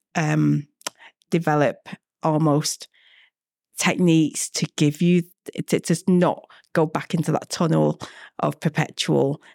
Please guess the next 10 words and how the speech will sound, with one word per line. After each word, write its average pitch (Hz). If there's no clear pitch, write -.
"Oh, 143
I'm 143
rubbish, 147
I'm 143
this, 143
I'm 135
that." 143
Um, 139
and 156
so, 151